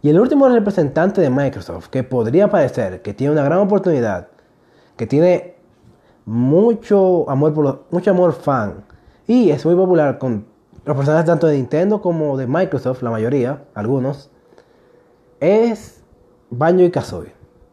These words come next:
Era muy obvio que iba a tener que mencionarlo en algún momento. Si no lo hacía, me iba a sentir yo mismo mal, ya que es un personaje muy conocido. Es un personaje que mucha gente ama, de los, de la era sesenta y cuatro.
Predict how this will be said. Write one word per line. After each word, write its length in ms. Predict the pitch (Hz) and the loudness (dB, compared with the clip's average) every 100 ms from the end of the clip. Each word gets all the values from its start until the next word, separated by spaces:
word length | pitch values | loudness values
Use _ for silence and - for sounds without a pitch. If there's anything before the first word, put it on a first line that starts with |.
| _ _ _ _ _ _ - | _ _ _ _ _ _ -6
Era 200 | 165 190 | 0 2
muy 140 | 180 | 4
obvio 180 | 180 180 | 4 4
que 100 | 170 | 4
iba 120 | 160 | 2
a 40 | 160 | 2
tener 180 | 151 151 | 0 0
que 80 | |
mencionarlo 500 | 143 127 - 131 135 | 0 -2 -2 -2 -2
en 60 | 123 | -2
algún 180 | 117 123 | -2 -4
momento. 520 | 120 135 113 98 90 - - - _ - | -2 -2 -2 -6 -10 -18 -20 -20 _ -10
Si 120 | - | -2
no 100 | 160 | 2
lo 60 | 190 | 2
hacía, 200 | - 180 | 2 2
me 80 | 160 | 2
iba 80 | |
a 60 | 156 | 2
sentir 240 | 151 143 | 0 0
yo 120 | 139 139 | 2 2
mismo 300 | 135 131 120 | 0 -2 -2
mal, 220 | 147 113 | -2 -2
ya 140 | 120 | -2
que 380 | 120 113 98 - - - | 0 -2 -2 -10 -20 -8
es 180 | 139 131 | -4 -2
un 80 | 196 | 0
personaje 260 | 190 190 | 2 4
muy 140 | 190 185 | 4 2
conocido. 640 | 180 139 - 214 110 - _ - _ _ _ _ | 0 0 0 0 -2 -6 _ -20 _ _ _ _
Es 80 | - | -4
un 60 | 196 | 0
personaje 280 | 202 202 | 4 4
que 60 | 190 | 4
mucha 200 | 185 185 | 0 0
gente 300 | 180 180 - - - | 0 -2 -4 -18 -6
ama, 380 | 135 202 135 113 | -2 0 0 -2
de 80 | |
los, 300 | 135 135 127 | -4 -4 -6
de 180 | 127 143 | -2 0
la 140 | 139 151 | 0 0
era 100 | 151 | -2
sesenta 220 | 147 113 | -4 -4
y 20 | |
cuatro. 480 | 151 170 104 101 | 0 0 0 -6